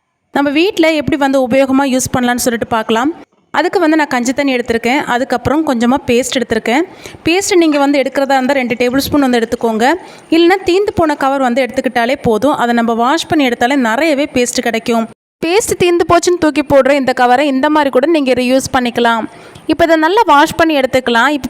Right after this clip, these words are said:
பாருங்க, நம்மளுக்கு சூப்பரான ஒரு சொல்யூஷன் வந்து ரெடி ஆயிருக்கு. இந்த கஞ்சி தண்ணி இந்த கோல்கேட்டு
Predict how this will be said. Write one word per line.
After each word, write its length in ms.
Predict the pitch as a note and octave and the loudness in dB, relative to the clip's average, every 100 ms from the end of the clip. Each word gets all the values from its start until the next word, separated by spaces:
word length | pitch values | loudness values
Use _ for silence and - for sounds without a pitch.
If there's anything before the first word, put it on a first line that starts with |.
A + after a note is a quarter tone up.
| C4+ | 2
பாருங்க, 300 | C4+ D#4 C#4 | 4 4 2
நம்மளுக்கு 300 | C4 C4 B3+ D4 | 0 0 -2 0
சூப்பரான 380 | C#4 C#4 C4+ C4+ C4 | 0 0 2 2 2
ஒரு 100 | B3 | 2
சொல்யூஷன் 380 | B3+ A#3+ B3+ C4+ | 2 0 0 0
வந்து 140 | A#3+ B3 | 0 -2
ரெடி 140 | A3+ A#3 | -2 0
ஆயிருக்கு. 320 | A3+ A3 G#3+ B3 E4 - _ _ - | 0 -2 0 0 0 -6 _ _ -2
இந்த 100 | D4+ D4+ | 0 2
கஞ்சி 220 | D4+ F4 A4 | 0 0 0
தண்ணி 160 | G4 F4+ | 2 2
இந்த 120 | D4+ D4+ | 2 4
கோல்கேட்டு 420 | C4+ C#4+ C#4+ C#4+ | 4 4 2 0